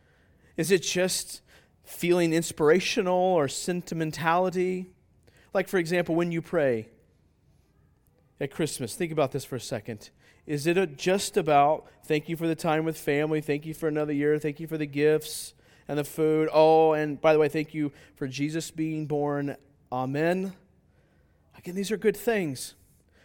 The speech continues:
Or is it, when I pray,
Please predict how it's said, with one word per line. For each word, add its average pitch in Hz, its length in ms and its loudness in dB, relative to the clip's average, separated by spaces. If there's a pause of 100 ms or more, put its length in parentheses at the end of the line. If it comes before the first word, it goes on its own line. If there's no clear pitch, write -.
(760)
Or 220 280 6
is 190 200 6
it, 190 320 0 (720)
when 165 160 -4
I 175 120 2
pray, 175 720 4